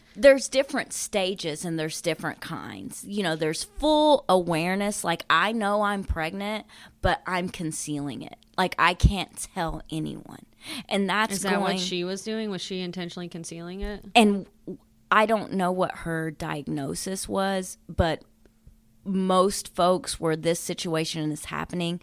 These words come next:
Speaker 1: there's some level. And, and knowing and understanding this,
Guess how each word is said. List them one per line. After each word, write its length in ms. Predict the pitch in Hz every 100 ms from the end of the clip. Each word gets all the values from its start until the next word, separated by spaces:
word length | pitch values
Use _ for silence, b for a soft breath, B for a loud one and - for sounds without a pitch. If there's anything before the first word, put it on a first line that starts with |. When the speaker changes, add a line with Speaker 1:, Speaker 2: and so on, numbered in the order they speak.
| B -
Speaker 1:
there's 300 | 175 160 -
some 320 | - 160 160
level. 580 | 156 147 143 - - - -
And, 260 | 180 160 B B B B _
and 400 | 202 180 165 175
knowing 340 | 190 226 269 247
and 100 | -
understanding 800 | 190 190 196 - 180 175 151 147
this, 560 | 151 160 247 262 -